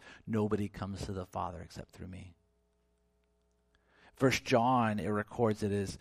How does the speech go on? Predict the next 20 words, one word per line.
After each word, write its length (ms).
that 100
those 260
who 120
have 280
the 100
Son 380
have 320
life, 380
and 140
those 280
who 120
do 140
not 300
have 180
the 120
Son 380
do 380
not 380
have 480
life. 460